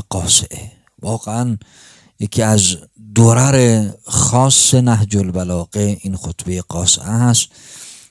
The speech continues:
که بارها محضرتون عرض شده و نکاتی هم ازش خدمتتون عرضه داشتیم. طولانی ترین خطبه نهج البلاغه است. حضرت هم سوار بر اسب خونده است. در معرفی صفت تکبر هست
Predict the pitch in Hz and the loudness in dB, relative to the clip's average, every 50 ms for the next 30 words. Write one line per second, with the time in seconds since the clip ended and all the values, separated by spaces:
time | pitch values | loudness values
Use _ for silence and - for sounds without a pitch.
0 | _ _ - - 107 95 101 98 98 95 92 104 120 120 117 110 95 87 92 92 | _ _ -6 -6 0 2 4 4 4 4 4 4 4 4 4 2 0 0 -2 -2
1 | 101 101 98 - - 95 87 73 92 104 107 - - - 101 92 98 98 92 90 | 0 -2 -2 -4 -4 -6 -6 -4 -4 -4 -4 -4 -2 -4 -2 -2 -2 -2 -2 -2
2 | 90 87 85 82 87 95 - - 101 98 - - 98 95 92 87 87 87 85 90 | -4 -4 -6 -8 -10 -8 -2 -2 -2 0 0 -2 -4 -4 -4 -6 -8 -8 -8 -8
3 | 95 95 - - - - - 82 - - 85 90 95 - - - 98 92 90 87 | -8 -8 -10 -12 -14 -16 -18 -18 -16 -12 -12 -12 -12 -8 -4 -2 -2 -2 -2 -6
4 | - _ _ - 92 85 80 82 80 85 98 98 90 87 82 165 - - - - | -10 _ _ -12 -10 -8 -8 -8 -6 -4 -4 -4 -4 -4 -6 -6 -8 -12 -12 -12
5 | - 90 87 78 - _ _ _ _ _ _ _ _ _ - - - - - - | -12 -12 -12 -14 -18 _ _ _ _ _ _ _ _ _ -20 -20 -20 -20 -20 -20
6 | - _ _ _ - _ _ _ - - 131 131 127 123 120 117 - 127 120 127 | -20 _ _ _ -20 _ _ _ 0 4 4 4 4 4 2 2 2 4 4 4
7 | 127 123 - - 113 - - 101 117 117 113 104 104 95 92 - - 95 87 92 | 2 2 2 2 0 0 2 2 4 4 4 4 2 0 0 -2 -2 -2 0 0
8 | 92 92 92 90 95 113 117 117 110 - 98 95 90 92 95 - 101 95 - - | 0 0 -2 -2 0 0 2 2 0 0 -2 -2 -2 -2 -2 -2 -4 -4 -4 -4
9 | 92 90 92 92 92 90 90 87 85 - - 95 107 107 - - - 110 110 107 | -2 -2 -2 -2 0 -2 -2 -4 -6 -8 -6 -4 -2 -2 -2 -2 -2 -2 -2 0
10 | 107 104 104 101 - 202 - - - _ _ - - - - _ _ _ _ _ | 2 2 2 2 0 -2 -4 -6 -8 _ _ -20 -20 -20 -20 _ _ _ _ _
11 | - 98 - 196 202 104 107 101 101 104 208 196 95 80 64 82 87 78 78 85 | -2 0 0 2 2 2 2 2 0 0 0 0 -2 -4 -6 -8 -10 -8 -8 -10
12 | 90 - - 110 113 117 117 110 110 107 104 - - - 95 90 - - 117 117 | -10 -6 -4 -2 0 2 2 2 2 2 2 2 0 0 -2 -6 -2 -2 -2 -2
13 | - - 110 98 - - - - - - 104 85 - - 156 180 - - - 87 | 0 -2 -2 -2 -2 -4 -8 -2 -2 -2 -2 -2 -8 -12 -4 0 2 2 2 0
14 | 85 - - - 87 90 - - - | -6 -10 -14 -14 -8 -6 -4 -4 -4